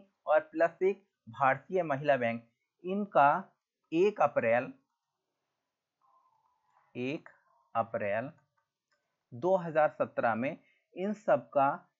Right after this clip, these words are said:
एसबीआई में विलय कर दिया गया।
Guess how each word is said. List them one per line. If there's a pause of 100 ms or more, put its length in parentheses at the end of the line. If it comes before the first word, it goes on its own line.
(420)
एसबीआई
में
विलय
कर
दिया
गया।